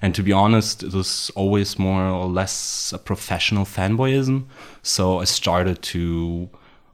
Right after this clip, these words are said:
organize parties that I paid off my student's loan, didn't make any money, waited a couple of months until I had again money,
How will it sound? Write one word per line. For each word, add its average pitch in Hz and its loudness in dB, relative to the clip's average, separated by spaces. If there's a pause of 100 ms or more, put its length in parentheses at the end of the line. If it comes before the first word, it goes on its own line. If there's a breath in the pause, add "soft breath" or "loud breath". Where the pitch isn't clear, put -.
organize 95 2
parties 92 0
that 87 -2
I 85 0
paid 85 -4
off 85 -6
my 82 -2
student's 82 -4
loan, 80 -2
didn't 85 0
make 80 -2
any 85 -4
money, 80 -2
waited 82 -2
a 82 -6
couple 85 -6
of 80 -4
months 82 -2
until 90 -2
I 95 2
had 101 0
again 80 -2
money, 76 -4